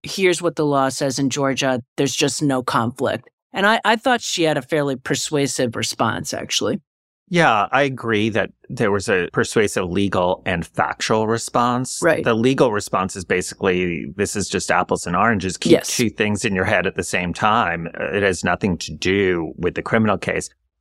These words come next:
Speaker 2: But factually, I was gonna add one other piece, which was that the affidavit from Mister Wade also said, "You know what?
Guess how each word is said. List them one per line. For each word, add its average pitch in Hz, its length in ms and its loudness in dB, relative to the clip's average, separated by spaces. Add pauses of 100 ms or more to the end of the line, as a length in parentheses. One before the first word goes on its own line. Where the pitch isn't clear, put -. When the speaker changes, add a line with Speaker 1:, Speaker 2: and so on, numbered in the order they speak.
(120)
Speaker 2:
But - 220 0
factually, 117 760 2
I 120 100 2
was 117 120 0
gonna 117 180 2
add 95 160 0
one 101 300 0
other 95 240 0
piece, 104 500 -2
which 98 240 -4
was 92 260 -2
that 90 200 0
the - 200 -2
affidavit 95 800 0
from 87 280 -4
Mister 87 320 -4
Wade 87 560 0
also 101 320 0
said, 87 340 0 (440)
"You 143 100 2
know 160 120 2
what? 170 300 0